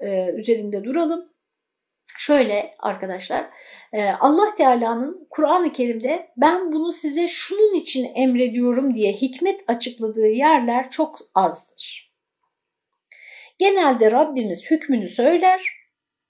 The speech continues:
hikmeti bulmayı bize bırakır. Acizane kanaatim,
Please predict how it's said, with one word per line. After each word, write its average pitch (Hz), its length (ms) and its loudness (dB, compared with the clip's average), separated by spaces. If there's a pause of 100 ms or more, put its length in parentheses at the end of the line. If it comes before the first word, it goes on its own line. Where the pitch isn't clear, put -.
(720)
hikmeti 262 480 0
bulmayı 269 380 0
bize 208 260 0
bırakır. - 600 -14 (920)
Acizane 359 680 2
kanaatim, 233 640 -4